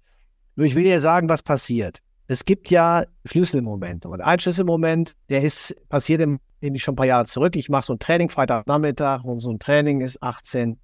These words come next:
Personen und es ist ein gebrauchter Raum. Die Veranstaltung ist dann zu Ende, die Teilnehmer sind weg, du packst deinen Kram,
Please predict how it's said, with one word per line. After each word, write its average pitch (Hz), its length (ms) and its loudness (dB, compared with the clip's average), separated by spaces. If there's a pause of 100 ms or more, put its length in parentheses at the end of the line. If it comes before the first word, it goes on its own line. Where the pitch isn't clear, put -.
(160)
Personen 160 720 2
und 127 520 -2 (160)
es 123 300 -6
ist 110 160 -6
ein 123 280 -2
gebrauchter 123 580 0
Raum. 165 540 2
Die 131 100 -6
Veranstaltung 127 500 -2
ist 120 220 -6
dann 120 180 0
zu - 140 -6
Ende, 165 240 0
die 135 60 -2
Teilnehmer 147 400 0
sind 127 200 -6
weg, 135 200 2
du 135 100 -4
packst - 300 -8
deinen 123 120 -4
Kram, 147 360 0